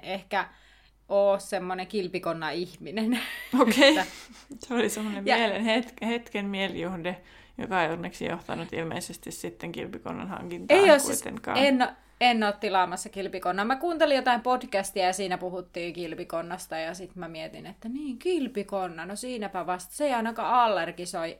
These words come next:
Speaker 1: Ei sillä, että mulla olisi mitään allergioita, mutta se ei ainakaan allergisoi.
Speaker 2: Niin. Ja siis onneksi sen takia, että ehkä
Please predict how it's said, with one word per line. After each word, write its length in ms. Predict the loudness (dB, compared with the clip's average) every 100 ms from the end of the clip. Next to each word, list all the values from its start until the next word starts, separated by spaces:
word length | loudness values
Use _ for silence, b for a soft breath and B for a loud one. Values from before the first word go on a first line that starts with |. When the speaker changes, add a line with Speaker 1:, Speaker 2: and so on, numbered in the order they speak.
| -4
Speaker 1:
Ei 100 | -2
sillä, 300 | 0 0 0
että 120 | -2
mulla 180 | -4 -2
olisi 160 | -2
mitään 260 | -4 -4 -2
allergioita, 640 | -4 -8 -10 -12 -14 -12 -16 -16
mutta 380 | -16 -6 -6 -6 -10
se 120 | -10 -6
ei 80 |
ainakaan 400 | -4 -4 -2 0
allergisoi. 680 | 0 -2 -6 -8 -6 -6 -6 -8
Speaker 2:
Niin. 360 | -6 -6 -6 -10 _ -8
Ja 60 |
siis 200 | -4 -4 0
onneksi 500 | 0 0 -2 -4 -6
sen 220 | -4 -4
takia, 400 | -4 -4 -2 -2
että 300 | -4 -6 -6 -6 -14
ehkä 360 | -14 -6 -8